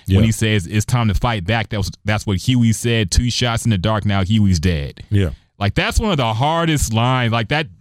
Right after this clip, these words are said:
Speaker 2: that's a real emotional line for me, 'cause I'm like, "Damn, that's the black experience right there."
Speaker 1: Yeah.
Speaker 2: You know,
Speaker 1: Yeah.
Speaker 2: right, right in two bars.
Speaker 1: Yeah. And,
Speaker 2: So
Speaker 1: you know, I think that, um, again,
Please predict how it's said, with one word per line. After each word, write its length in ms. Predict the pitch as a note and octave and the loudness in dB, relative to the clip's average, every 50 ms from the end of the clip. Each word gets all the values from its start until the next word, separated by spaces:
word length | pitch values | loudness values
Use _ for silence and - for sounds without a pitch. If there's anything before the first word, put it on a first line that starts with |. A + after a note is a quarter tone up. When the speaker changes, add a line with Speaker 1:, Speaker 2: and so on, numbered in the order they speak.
| - F2 G2 | -18 -10 -6
Speaker 2:
that's 260 | A#2 C#3 D#3 - - - - _ _ - | -4 -4 -4 -4 -8 -14 -20 _ _ -4
a 80 | B2+ | -4
real 240 | A#2+ A#2 B2+ D#3+ D3+ C#3 | -2 0 2 2 2 2
emotional 520 | A#2+ G#2+ A2 B2 C#3 C3+ - - A#2+ A2 | 2 2 2 2 2 0 2 2 2 2
line 260 | G#2 G#2 A2 A#2 A#2 A2+ | 2 0 0 0 -2 -2
for 100 | - G2+ | 0 0
me, 160 | G#2 A2 G2+ | 2 2 0
'cause 120 | - F2+ | 0 -2
I'm 140 | G#2+ A2+ A#2+ | -2 0 0
like, 220 | A#2 A2 G#2+ G#2+ F#2 | 0 0 -2 -2 -4
"Damn, 240 | - A#2+ B2 A2 G2 | -4 -2 0 0 0
that's 160 | A2 A#2+ - | 0 -2 -2
the 100 | - C#3+ | -6 -8
black 260 | G#2+ G2+ A#2 B2 A#2 | -4 -4 -4 -2 -2
experience 560 | - - - - D#3 E3+ D#3+ A#2+ G2+ E2+ - F2+ | -4 -6 -6 -6 -4 0 0 2 0 0 -2 -2
right 180 | E2+ D#2+ D#2 | -4 -4 -4
there." 220 | - D2+ B1 G#1 - | -4 -6 -6 -6 -4
Speaker 1:
Yeah. 220 | - A#2 B2+ C3+ D3+ - - - | -2 0 0 0 -2 -6 -8 -2
Speaker 2:
You 80 | - F#2+ | 2 4
know, 140 | G2+ A2+ | 4 4
Speaker 1:
Yeah. 100 | A#2 G#2+ | 4 2
Speaker 2:
right, 200 | A2+ B2 B2+ C3 - | 0 0 -2 -4 -2
right 240 | A2+ B2 C3+ D3 C#3 | -2 -2 -2 -2 -2
in 160 | C#3 B2 A#2+ | -2 -2 -2
two 240 | G#2 - - F3+ F#3 | 0 0 2 2 2
bars. 480 | D3 D3 C3+ A#2 F#2 E2 C2+ B1+ C#2 F3+ | 2 2 0 0 -2 -4 -6 -6 -4 -2
Speaker 1:
Yeah. 220 | B3 C4+ - E2 D2 - - - - _ _ - | -2 0 -2 -4 -6 -10 -18 -20 -20 _ _ -6
And, 260 | D#3 F3 F3+ E3+ E3 | -4 -2 0 2 2
Speaker 2:
So 360 | E3 - G#2 G2+ G2 G2 F#2+ F#2+ - _ _ | 4 4 2 2 2 0 0 -2 -4 _ _
Speaker 1:
you 160 | - D3 D3+ E3 | -2 0 0 0
know, 280 | D#3 C#3 C3+ B2+ B2 - _ - | 2 0 0 -2 -4 -6 _ -6
I 80 | A#2+ | -6
think 400 | B2 - - D#3 C#3+ C3+ A#2 G2+ | -6 -2 -2 -2 -2 -2 -4 -2
that, 240 | A#2+ B2+ A#2+ A#2 A2 | -2 0 0 2 2
um, 600 | A2 G#2+ G#2 G2+ F#2+ F#2 F2+ F2 E2+ E2 D#2+ E2 _ _ _ _ _ _ - - - _ _ _ _ _ _ _ _ _ _ _ _ _ _ _ _ _ _ _ _ _ _ _ _ _ _ _ _ _ _ _ _ _ _ _ _ - _ _ _ _ _ _ _ _ _ - | 2 2 2 2 2 2 2 2 0 -2 -4 -8 _ _ _ _ _ _ -20 -20 -20 _ _ _ _ _ _ _ _ _ _ _ _ _ _ _ _ _ _ _ _ _ _ _ _ _ _ _ _ _ _ _ _ _ _ _ _ -20 _ _ _ _ _ _ _ _ _ -4
again, 480 | G2+ F2 F2 C#3+ E3 C#3 G2 D#2+ D2 D#2 | -4 0 0 0 0 0 0 -2 -4 -8